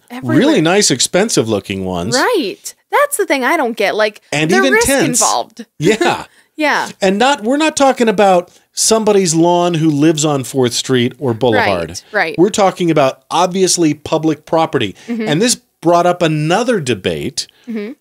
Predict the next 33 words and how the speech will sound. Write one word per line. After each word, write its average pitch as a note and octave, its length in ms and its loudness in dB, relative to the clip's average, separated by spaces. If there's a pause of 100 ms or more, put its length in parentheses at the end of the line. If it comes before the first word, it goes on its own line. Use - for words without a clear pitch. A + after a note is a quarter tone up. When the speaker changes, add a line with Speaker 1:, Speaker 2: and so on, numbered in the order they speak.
(280)
Speaker 2:
Um, C3+ 420 -2
people F#3 320 -2
were D#3 160 0
putting, D3+ 640 -2
you D3 160 -4
know, B2 200 -2 (100)
tape, C3+ 400 0 (440)
caution B2 380 -2
tape, A#2+ 260 0
I A#2+ 60 2
don't A2 80 -4
know G#2 60 -4
what G2+ 140 -6
you G2+ 60 -8
call G#2+ 280 -2
it. - 40 0
Speaker 1:
Right. G2 320 -2 (140)
Speaker 2:
Tag A#2+ 340 -2
Speaker 1:
Like B3 140 2
Speaker 2:
tape. - 80 0
Speaker 1:
stakes B3+ 360 -2
on B3+ 120 0
the A#3+ 80 -4
ground A3 380 0
with, G#3+ 140 -6
like, G3+ 180 -2
string G#3+ 320 -4
through G#3 280 -2
it. G3+ 200 -2 (360)
Speaker 2:
Right. C3 500 0
Speaker 1:
Mm-hmm. A3+ 340 -8 (260)
Speaker 2:
On C#3 400 0 (320)
parking C#3+ 640 -2